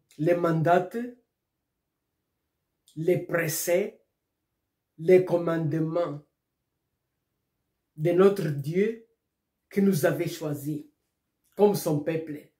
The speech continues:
comme son héritage. Parce que Dieu nous avait choisis. Nous, on était son peuple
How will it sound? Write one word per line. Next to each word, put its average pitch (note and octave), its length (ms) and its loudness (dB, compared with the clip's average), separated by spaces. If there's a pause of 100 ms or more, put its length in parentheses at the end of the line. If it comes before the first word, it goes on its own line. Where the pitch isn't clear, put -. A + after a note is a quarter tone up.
(140)
comme G3+ 200 0
son F3 240 0
héritage. D3+ 680 -2 (2000)
Parce F3+ 400 0
que A3+ 360 0 (1200)
Dieu A3+ 320 4
nous F3 180 0
avait E3 180 0
choisis. D3+ 560 -10 (2500)
Nous, C#4 340 6
on A#3 200 4
était G3+ 280 2
son F3 280 -4
peuple G3 400 -2